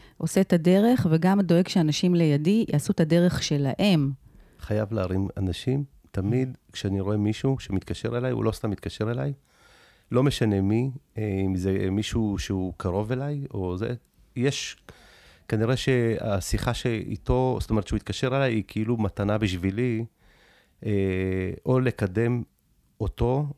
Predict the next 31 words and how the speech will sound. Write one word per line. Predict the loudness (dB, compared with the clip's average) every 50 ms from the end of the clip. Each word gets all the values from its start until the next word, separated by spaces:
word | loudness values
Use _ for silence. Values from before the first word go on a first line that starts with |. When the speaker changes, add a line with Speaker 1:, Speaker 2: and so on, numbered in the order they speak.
| _ -2
Speaker 2:
או | 0 2 2 2 2 2 2 2 0 0 -2 -4
לשמוע | -2 -2 -2 -2 -2 -4 -2 -2 0 0
אותו, | 0 -2 -2 -2 -2 -2
או, | -2 -2 -4 -4 -2 -2 -2 -2 -4 -6 -10 -10
אה, | -12 -12 -12 -14 -12
זה | -12 -10 -8
חשוב, | -6 -6 -6 -4 -2 -2 -2 -2 -4
אה, | -6
Speaker 1:
כן. | -6 -6 -6 -6 -4 -4 -6 -6 -4
Speaker 2:
איבדנו | 0 2 2 2 4 2 0
את | 0 0
האמפתיה, | 0 0 0 0 -2 -2 -4 -4 -4 -4 -2
אנחנו | -2 -2 -2 -4 -4 -4
כל | -4
הזמן | -2 -2 -2 -2 -2
במרוץ | -2 -2 -2 -2 -4 -4 -6 -6 -8
אחרי | -12 -8 -6 -4 -2 -2 -2 -4 -6 _ _ _ _ -20 -20 -20 -20 -20 -10
שום | -4 0 0 2
דבר, | 2 2 2 2 2 0 -2 -2 -6 -10 _ _ -20 -20 _ _ _ _ _ _ _ -10
וכשאתה | -4 -4 -4 -2 0 0 0 0 -2 -2
פוגש | 0 0 0 0 0 -2 -4 -4 -8
מישהו | -8 -6 -4 -4 -4
ואתה | -4 -2 -2 -2
נמצא | 0 0 -2 -2 -4 -4 -6 -6
איתו, | -6 -6 -6 -4 -4 -4
ואתה | -4 -4 -4 -4 -4
מקשיב | -6 -6 -6 -6 -6 -6 -4 -2
לו, | -2 -2 -2
ואתה | -2 -2 -2 -2
מאזין | 0 0 0 0 0 -2 -2 -2 0
לו, | 0 0 -2 -2